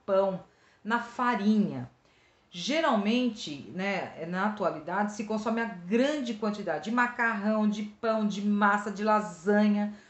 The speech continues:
Por quê? São comidas fáceis, comidas que já vêm prontas, processadas, ou comidas que você vai fazer em casas que são rápidas,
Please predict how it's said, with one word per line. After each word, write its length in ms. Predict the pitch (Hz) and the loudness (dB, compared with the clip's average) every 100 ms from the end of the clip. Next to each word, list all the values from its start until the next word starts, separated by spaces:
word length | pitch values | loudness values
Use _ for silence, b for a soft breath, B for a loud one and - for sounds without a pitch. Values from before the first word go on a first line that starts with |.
| B | B
Por 180 | - 320 | -6 -6
quê? 340 | - 196 120 - b b | -2 -4 -4 -8 b b
São 320 | - - 339 339 | -6 0 0 0
comidas 500 | 277 254 214 208 - | -2 0 0 -2 -6
fáceis, 800 | - - 196 170 170 - 175 - | -14 0 2 2 0 -6 -10 -10
comidas 340 | - 240 214 214 | -6 -4 -4 -8
que 80 | 208 | -6
já 140 | 202 | -6
vêm 220 | 190 185 | -6 -8
prontas, 360 | 180 180 180 175 | -8 -10 -10 -12
processadas, 800 | - 165 - - - 165 165 - | -14 -16 -14 -12 -4 -4 -4 -6
ou 160 | 202 285 | -2 -2
comidas 460 | - 294 294 277 - | -4 -8 -6 -8 -8
que 80 | |
você 260 | 208 214 214 | -8 -6 -6
vai 100 | 196 | -6
fazer 220 | 196 175 | -6 -8
em 60 | 180 | -10
casas 360 | 190 180 175 - | -10 -12 -14 -18
que 60 | 196 | -16
são 280 | - 190 175 - | -10 -10 -10 -6
rápidas, 640 | 180 175 - 175 180 - | -4 -4 -6 -10 -10 -12